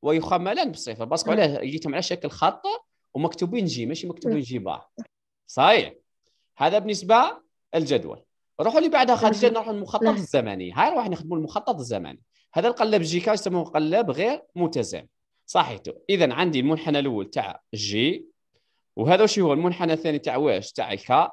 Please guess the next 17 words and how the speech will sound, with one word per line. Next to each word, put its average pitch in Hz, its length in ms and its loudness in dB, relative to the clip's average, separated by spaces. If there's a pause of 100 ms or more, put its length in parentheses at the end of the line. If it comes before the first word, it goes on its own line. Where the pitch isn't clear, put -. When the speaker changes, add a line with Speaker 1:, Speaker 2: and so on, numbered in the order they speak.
Speaker 1:
بهذا 117 260 0
Speaker 2:
مم. 98 60 -6
Speaker 1:
الشكل. 107 400 -4 (440)
باه 233 220 6
نخرجوا 208 600 4
الكي 185 200 -4
والكي 156 240 -2
بار، 175 200 4
شو 190 140 -4
نديروا؟ 151 300 -2 (100)
أي 302 120 4
تغير 175 600 -2
نديروا 170 320 -2
له 294 120 -10
إسقاط. 98 360 -8
خي 180 160 6
هكذا. 117 280 2